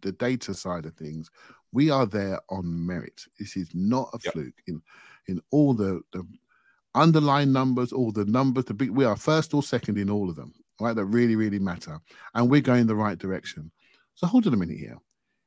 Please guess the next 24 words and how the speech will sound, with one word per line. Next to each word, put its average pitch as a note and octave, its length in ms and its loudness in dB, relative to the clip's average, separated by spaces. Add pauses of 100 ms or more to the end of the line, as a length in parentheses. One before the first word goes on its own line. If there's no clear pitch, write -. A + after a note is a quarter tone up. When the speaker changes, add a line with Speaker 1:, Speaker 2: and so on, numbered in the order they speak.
(140)
Speaker 1:
You F3+ 240 2
ha-, - 160 -4
you E3 200 0
have C#3 420 -2
to B2 100 2
make G#2 280 -2
business G#2+ 300 -4
decisions F#2 420 -6
based F2 300 -8
on D#2+ 60 -8
what F2 120 -6
you D#2 100 -14
see E3+ 360 0
with B2+ 120 2
your F#2 160 2
eyes F2 320 -8 (480)
and F#2 80 -6
based G2+ 260 -2
on F#2+ 80 2
what F#2 100 -4
the - 160 -8
data's C3 360 2
showing F2 360 -4
you E2 240 -6